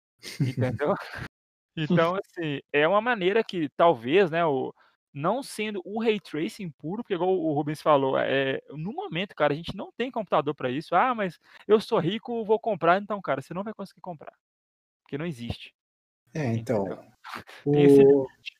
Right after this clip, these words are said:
Speaker 1: te-, te-, tem, tem o, alguns jogos que são mais simples, assim, que fica mais fácil de fazer. Por exemplo, é, saiu semana passada o, o Street, Street, o Streets of Rage quatro, né?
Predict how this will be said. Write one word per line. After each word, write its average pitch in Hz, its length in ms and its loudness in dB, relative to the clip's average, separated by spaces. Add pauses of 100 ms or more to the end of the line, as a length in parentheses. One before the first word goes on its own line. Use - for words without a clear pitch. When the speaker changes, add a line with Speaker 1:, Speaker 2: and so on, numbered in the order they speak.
(520)
Speaker 1:
te-, 151 180 4
te-, 170 240 4
tem, 175 240 6
tem 175 140 6
o, 180 300 4
alguns 143 280 6
jogos 139 260 6
que - 40 -6
são 175 100 2
mais 175 200 6
simples, 139 400 0
assim, 139 280 -2
que - 140 -12
fica - 180 -4
mais 151 140 0
fácil 151 140 4
de - 60 -8
fazer. 143 300 6
Por 131 180 6
exemplo, 113 400 6 (440)
é, 120 640 6
saiu 175 320 10
semana 180 260 10
passada 151 460 10
o, 139 480 8
o 143 60 0
Street, - 400 0
Street, - 520 -4 (640)
o 139 80 4
Streets 175 260 8
of 156 160 10
Rage 160 300 10
quatro, - 540 6 (180)
né? 113 240 -2